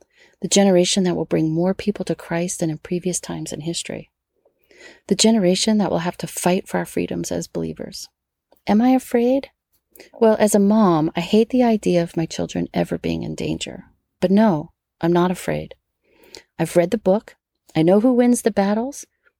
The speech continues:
but I also know who gets the ultimate victory. I know how this story ends, and we are the victors. Our children, if they're believers in Christ, will be the victors. We're living in a time like Noah,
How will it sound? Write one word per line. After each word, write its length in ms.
but 100
I 100
also 340
know 280
who 140
gets 260
the 120
ultimate 440
victory. 500
I 80
know 200
how 140
this 160
story 360
ends, 500
and 180
we 320
are 120
the 100
victors. 600
Our 100
children, 640
if 100
they're 140
believers 480
in 80
Christ, 580
will 140
be 180
the 80
victors. 640
We're 80
living 340
in 80
a 80
time 380
like 260
Noah, 400